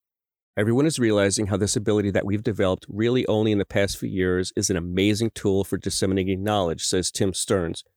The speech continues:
the chair of the biology department at the School of Humanities and Sciences at Stanford. On the other hand, as many labs pivot to preparing covid nineteen research in hopes of fast-tracking potentially life-saving science, there is also potential for wider dissemination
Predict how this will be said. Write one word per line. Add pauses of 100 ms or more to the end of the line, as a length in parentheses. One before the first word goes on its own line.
the
chair
of
the
biology
department
at
the
School
of
Humanities
and
Sciences (100)
at
Stanford. (920)
On
the
other
hand, (640)
as
many
labs
pivot
to
preparing
covid
nineteen
research
in
hopes
of
fast-tracking
potentially
life-saving
science, (400)
there
is
also
potential
for
wider
dissemination